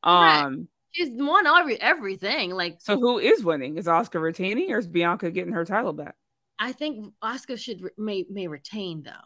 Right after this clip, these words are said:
Speaker 2: I
Speaker 1: She's going
Speaker 2: kinda
Speaker 1: to
Speaker 2: hope
Speaker 1: the
Speaker 2: she retains.
Speaker 1: six zero, so <laughs> hopefully.
Speaker 2: But I want to know if,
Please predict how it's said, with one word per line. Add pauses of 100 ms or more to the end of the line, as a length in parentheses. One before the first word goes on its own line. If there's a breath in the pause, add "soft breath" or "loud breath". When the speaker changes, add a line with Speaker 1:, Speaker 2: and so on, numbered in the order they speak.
(960)
Speaker 2:
I
Speaker 1:
She's
going
Speaker 2:
kinda
Speaker 1:
to
Speaker 2:
hope
Speaker 1:
the
Speaker 2:
she
retains.
Speaker 1:
six
zero,
so (400)
<laughs>
hopefully. (180)
Speaker 2:
But
I
want
to
know
if,